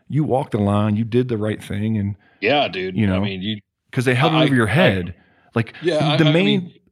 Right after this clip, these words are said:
Speaker 2: mean
Speaker 1: go, so the main point when I went down range, every speech I got from, you know, sergeant majors or whatever was, "All right, you're going down there, you're doing this, take your team, blah, blah, blah, blah, blah. But one thing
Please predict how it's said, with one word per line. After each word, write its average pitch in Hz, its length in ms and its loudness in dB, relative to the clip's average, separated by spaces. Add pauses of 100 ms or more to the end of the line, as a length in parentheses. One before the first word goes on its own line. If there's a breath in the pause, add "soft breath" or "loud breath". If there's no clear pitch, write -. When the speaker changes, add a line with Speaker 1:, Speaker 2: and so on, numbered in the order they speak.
(240)
Speaker 2:
mean 143 80 -6
Speaker 1:
go, 175 240 -2 (180)
so - 160 0
the 143 80 0
main 208 280 0
point 214 420 -2
when 139 140 0
I 156 60 2
went 170 200 0
down 139 200 4
range, 113 540 0
every 170 320 2
speech - 500 -2
I 104 100 2
got 120 260 -2
from, 110 120 0
you 104 80 2
know, 90 100 -2
sergeant 110 320 0
majors 110 340 0
or 95 40 -4
whatever 95 420 -2 (340 loud breath)
was, 90 220 -2 (480 loud breath)
"All - 140 0
right, 104 260 0 (100)
you're 95 140 -4
going 101 180 4
down 110 240 2
there, 113 140 4
you're 95 120 2
doing 104 280 2
this, 107 200 2
take 101 200 0
your 101 80 -2
team, 104 360 0
blah, 101 100 0
blah, 101 100 2
blah, 92 100 -2
blah, 90 120 -4
blah. 107 340 2 (440 loud breath)
But - 140 -4
one 98 180 2
thing 95 400 0